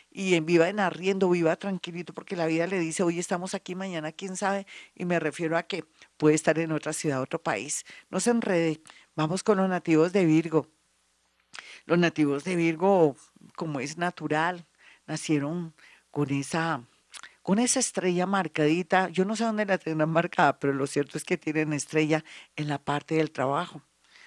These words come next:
No se me preocupe traba-, por trabajo, preocúpese por su parte afectiva, por su tiempo, preocúpese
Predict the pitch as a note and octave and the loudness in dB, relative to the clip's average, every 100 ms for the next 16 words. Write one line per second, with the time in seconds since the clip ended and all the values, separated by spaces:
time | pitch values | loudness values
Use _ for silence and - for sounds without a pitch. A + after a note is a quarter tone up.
0 | _ - - C4+ B3 F#3 - D#3 E3+ - | _ -2 0 2 0 0 0 -4 -2 0
1 | D#3 B2 - E3+ - C3 G#2 - - - | 0 0 0 0 2 -2 -2 -4 -12 -2
2 | F#3 - G#3+ B3 A3 G#3+ _ - - - | -2 -2 -2 0 0 -6 _ -20 -20 -20
3 | _ F3 E3+ - F3 E3+ D#3 F#3 - F#3+ | _ 2 2 0 -4 -4 -2 -6 -2 -4
4 | - - A3 G#3+ G#3 G3 G3 F3 D#3 - | -4 -6 -4 -2 0 -2 -2 -6 -6 -8
5 | D#3 - G#3+ G#3+ G3+ - F#3+ - F3+ E3 | -8 -6 2 2 2 -4 -8 -2 -2 -2
6 | D#3+ F#3 F#3+ F#3+ | -6 -6 -6 -6